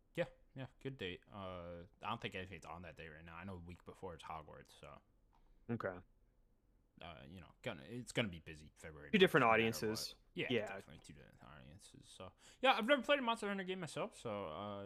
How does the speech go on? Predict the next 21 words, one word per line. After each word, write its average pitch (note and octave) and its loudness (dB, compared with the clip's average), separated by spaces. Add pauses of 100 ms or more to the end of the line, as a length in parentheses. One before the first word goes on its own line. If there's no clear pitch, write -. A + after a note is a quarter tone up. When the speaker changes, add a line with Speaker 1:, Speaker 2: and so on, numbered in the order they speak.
Speaker 1:
you A3+ -6
know, D#3 2
I've C3 -4
always E3 2
kinda A#2 -4
wanted G2+ -6
to E2+ -10 (220)
dabble F2 -6
into F2+ -12
it, F#2 -12
check - -12
it D#2+ -12
out, F2 -8
see G2 -14
what's - -16 (420)
going F#2+ -10
on F2+ -12
in F2+ -14
there. F#2 -14
But, F2 -12
uh, F2+ -10